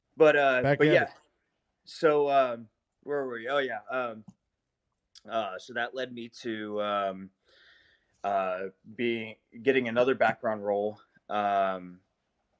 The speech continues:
Speaker 1: and this one was out in New Orleans, and I was driving from, uh, Houston, New Orleans, and, um, that's where I met, uh, D W Moffitt, and he was, uh, I hope I said his name right, but, um, he, uh,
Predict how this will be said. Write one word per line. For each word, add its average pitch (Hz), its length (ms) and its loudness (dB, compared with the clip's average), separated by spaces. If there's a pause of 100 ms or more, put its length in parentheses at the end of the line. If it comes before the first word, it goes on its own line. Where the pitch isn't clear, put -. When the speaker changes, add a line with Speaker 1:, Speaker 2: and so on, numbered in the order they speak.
(880)
Speaker 1:
and 107 280 -2
this 120 180 -4
one 113 140 -6
was 104 100 -12
out 107 180 0
in 104 60 -10
New 101 120 -6
Orleans, 104 420 -2
and 101 100 -6
I 95 60 0
was 95 120 -4
driving 95 440 0
from, 90 560 -6 (960)
uh, 90 380 2
Houston, 110 420 -6
New 95 80 -4
Orleans, 101 640 -2
and, 92 380 -2
um, 90 400 0 (300)
that's - 220 -2
where 113 120 6
I 104 40 4
met, 107 380 2
uh, 98 240 2
D 101 160 -6
W 101 240 0
Moffitt, 98 480 -4 (140)
and 95 140 -12
he 98 140 -4
was, 98 300 -2
uh, 90 380 2 (720)
I - 80 2
hope 113 180 2
I 104 40 -12
said 104 180 0
his 95 100 -6
name 92 200 -4
right, 90 260 0
but, 95 140 0
um, 90 300 0 (420)
he, 123 300 2
uh, 95 420 0